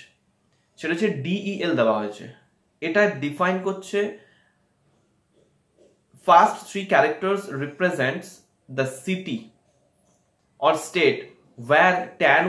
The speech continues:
was issued। তো in generally এটা সিটিকে represent করে, কোন সিটিতে দেওয়া হয়েছে tan। আর first তিনটে লেটারের কথা বললাম, ঠিক আছে? যেমন এখানে ডিইএল দিয়েছে, তো দিল্লি আছে, ডিইএল মানে দিল্লি। Then A letter দেওয়া আছে,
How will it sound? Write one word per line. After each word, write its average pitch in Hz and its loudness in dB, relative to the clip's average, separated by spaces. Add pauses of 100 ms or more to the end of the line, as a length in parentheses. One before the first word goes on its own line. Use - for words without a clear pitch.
(120)
was 185 4 (180)
issued। 113 -12 (920)
তো - -14
in 190 -2
generally 190 4
এটা 220 4 (320)
সিটিকে 202 -2
represent 120 -6
করে, 113 -6 (100)
কোন 170 -2 (160)
সিটিতে 170 -8
দেওয়া 117 2
হয়েছে 107 -6
tan। 104 -10 (1600)
আর 113 4 (880)
first 196 4
তিনটে 185 0
লেটারের 107 -4
কথা 110 -14
বললাম, 107 -12 (140)
ঠিক 185 -6
আছে? 127 -8
যেমন 170 -2
এখানে 190 -2 (100)
ডিইএল 170 -4
দিয়েছে, 120 -4
তো 165 -6 (120)
দিল্লি 156 -2
আছে, 151 -4 (100)
ডিইএল 143 -4
মানে 143 -4 (120)
দিল্লি। 127 -4 (1400)
Then 190 2 (280)
A - 8 (120)
letter 135 2
দেওয়া 104 -4 (100)
আছে, - -14